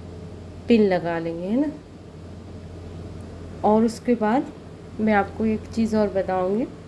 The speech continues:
पिन लगाने के बाद ये देखिए इस तरीके से पिन लग जाएगी। अब अपन यहाँ से ऐसे सिलाई फेर देंगे, लेकिन उससे पहले मैं क्या करूँगी, इसको बीच में एक पट्टी भी लगाऊँगी। ब्लैक कलर की पट्टी है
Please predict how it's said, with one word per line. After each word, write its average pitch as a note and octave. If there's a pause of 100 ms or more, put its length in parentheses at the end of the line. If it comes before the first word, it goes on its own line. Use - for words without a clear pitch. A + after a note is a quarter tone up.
(400)
पिन A#3+
लगाने A#3
के B3+
बाद A#3
ये A#3
देखिए A3+
इस B3+
तरीके F#3+
से A#3+
पिन G#3+
लग G3
जाएगी। G3
अब C4+
अपन B3
यहाँ B3+
से B3+
ऐसे B3
सिलाई A#3+
फेर A#3
देंगे, F#3+
लेकिन B3
उससे B3
पहले C4+
मैं C4+
क्या B3
करूँगी, B3
इसको C#4
बीच G#3+
में B3
एक B3
पट्टी A3
भी G3+
लगाऊँगी। E3+
ब्लैक G3
कलर A3
की A3
पट्टी G#3+
है C#4+